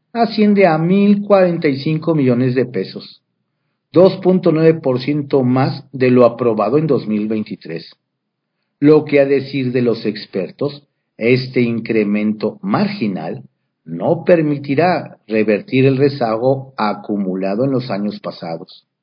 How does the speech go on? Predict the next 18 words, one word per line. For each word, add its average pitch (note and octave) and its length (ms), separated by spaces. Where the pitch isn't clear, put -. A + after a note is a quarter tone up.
Mientras D3 580
que D3+ 120
la C#3+ 100
inversión C#3+ 540
para D3 240
ciencia C3 280
y C3 80
tecnología C3+ 840
e A#2 100
innovación A2+ 760
es A2+ 260
inferior B2+ 480
en F2+ 140
tres A2+ 220
punto A#2+ 280
nueve C3 240
por C3+ 180
ciento A#2 540